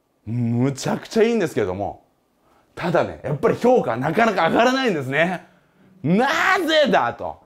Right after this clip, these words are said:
ね、やっぱりこう、どれだけ良くても後世だんだん認められるっていうね、新しいものってなかなかね、すぐには認められないし、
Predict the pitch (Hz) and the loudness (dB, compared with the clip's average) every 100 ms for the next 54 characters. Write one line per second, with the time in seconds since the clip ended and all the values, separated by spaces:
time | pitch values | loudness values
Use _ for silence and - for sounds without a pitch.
0 | - 117 202 233 190 156 160 135 120 90 | -10 -4 -4 -4 -6 -6 -4 -2 -4 -2
1 | 113 202 240 185 165 160 135 - 262 349 | -2 -2 -2 -4 -4 -4 -2 2 4 4
2 | 339 - 269 214 147 156 233 294 302 294 | 2 2 2 4 4 2 0 0 2 2
3 | 262 240 233 226 214 214 202 202 110 92 | 0 0 0 4 4 4 0 -2 -6 -6
4 | 98 - _ - - 107 143 180 226 226 | -8 -12 _ -12 -8 -2 -2 -2 -2 -2
5 | 190 160 147 160 185 185 180 185 170 - | -2 -4 -4 -4 -4 -4 -6 -6 -10 -16
6 | - - 147 165 214 202 170 135 135 180 | -10 -4 0 2 2 2 -2 -2 -4 -4
7 | 180 147 156 190 202 185 175 170 | -2 -2 -2 -2 -2 -2 2 0